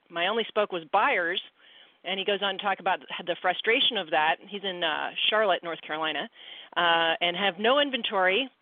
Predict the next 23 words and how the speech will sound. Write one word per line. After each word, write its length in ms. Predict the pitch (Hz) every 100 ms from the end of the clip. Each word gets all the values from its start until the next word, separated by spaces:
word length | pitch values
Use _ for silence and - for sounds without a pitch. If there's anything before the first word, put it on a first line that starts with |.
| -
but 300 | 202 202 196 _ -
also 300 | 240 311 277
have 140 | 269
nine 180 | 277 277
thousand 300 | 285 277 277
agents 280 | 285 285 262
looking 280 | 311 - 262
for 160 | 196
inventory. 500 | 196 165 156 156 131
Well, 340 | 175 214 190 135 _ _ _ _ _ _ - 214
basically, 420 | 175 165 - 185 165
he 140 | 175 185
says, 180 | 170 165
"Then 160 | 202
here 160 | 220 240
comes 240 | 240 233 -
Tim 160 | 254
and 100 | 240
Julie 220 | 220 220
Harris 260 | 196 202 -
Real 120 | 190
Estate 240 | 190 185 -
Coaching. 380 | 175 185 175